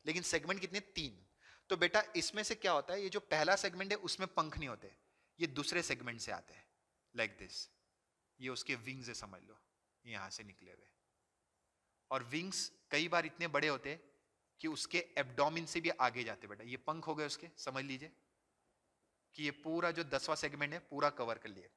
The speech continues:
Generally मेल्स में ऐसे ही होता है, मेल्स में जो विंग होता है इतना बड़ा होता है कि ये लास्ट का जो एंड पार्ट होता है वो दिखाई भी नहीं देता है।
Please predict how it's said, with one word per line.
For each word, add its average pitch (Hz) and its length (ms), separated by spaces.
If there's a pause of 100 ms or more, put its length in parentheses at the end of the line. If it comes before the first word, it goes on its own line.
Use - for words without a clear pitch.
(420)
Generally 180 360
मेल्स 180 340
में 208 80
ऐसे 165 220
ही 185 60
होता 147 220
है, - 80 (880)
मेल्स 160 420
में 202 80
जो 190 140
विंग 156 260
होता 143 220
है 165 160 (280)
इतना 175 280
बड़ा 170 200
होता 156 200
है 165 80
कि 196 120
ये 175 160
लास्ट 143 360
का 196 80
जो 175 220
एंड 170 180
पार्ट 170 200
होता 170 140
है 165 40
वो 147 40
दिखाई 135 240
भी 131 80
नहीं 123 100
देता - 180
है। - 60